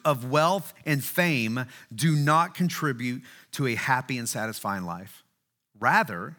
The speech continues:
achieving goals like personal growth, having friends, helping others, that brought more satisfaction than attaining the quote-unquote American dream. I've sat and prayed with people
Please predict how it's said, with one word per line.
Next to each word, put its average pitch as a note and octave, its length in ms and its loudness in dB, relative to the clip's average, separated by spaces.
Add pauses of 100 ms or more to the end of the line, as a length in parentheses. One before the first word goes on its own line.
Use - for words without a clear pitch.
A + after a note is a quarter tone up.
(680)
achieving C3+ 520 -2
goals B2 580 -4 (400)
like A2+ 180 -2
personal D3+ 520 -2
growth, C3 580 -6 (200)
having C#3+ 360 0
friends, A#2 720 -4 (160)
helping D3 480 -2 (100)
others, A#2 680 -6 (920)
that C#3 320 0
brought B2 220 0
more B2 220 -4
satisfaction A2 880 -4
than G#2 300 -6
attaining A#2+ 640 -2
the G2 100 -8
quote-unquote A2+ 680 -8
American G#2+ 500 -4
dream. F2+ 340 -8 (1600)
I've B2+ 120 2
sat D3+ 260 2
and B2+ 120 -8
prayed C#3+ 300 2
with G#2+ 160 -10
people G2 400 -6